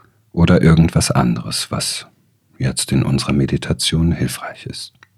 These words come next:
Und schließlich als viertes Element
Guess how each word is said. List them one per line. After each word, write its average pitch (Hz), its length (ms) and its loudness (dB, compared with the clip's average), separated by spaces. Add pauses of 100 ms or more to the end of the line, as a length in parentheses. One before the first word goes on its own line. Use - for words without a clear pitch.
(1300)
Und - 220 0
schließlich - 640 2 (120)
als - 420 -6 (120)
viertes - 800 0
Element 92 760 4